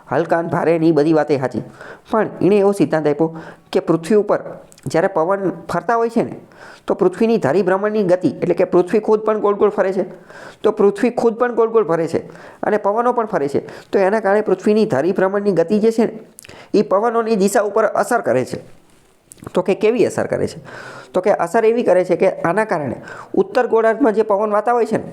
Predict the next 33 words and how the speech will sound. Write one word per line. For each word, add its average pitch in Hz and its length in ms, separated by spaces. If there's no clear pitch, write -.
ઉત્તર 170 280
ગોળાર્ધમાં 180 400
જે 170 100
પવન 170 240
વાતા 170 200
હોય 117 120
છે, - 120
એ 202 100
જમણી 202 340
બાજુએ 226 320
ફે-, 220 280
ફંટાઈ 190 380
જાય 117 160
છે. - 220
જમ-, 156 300
થોડી, 175 340
થોડી 226 320
એની 233 160
દિશા 214 260
બદલાઈ 147 260
જાય 113 140
છે. - 120
ઉત્તર, 180 280
ઉત્તર 180 340
ગોળાર્ધમાં 185 400
એ 180 80
પવનો 180 380
થોડા 196 180
જમણી 190 320
બાજુ 190 280
વળી 151 280
જાય 113 160
છે 107 120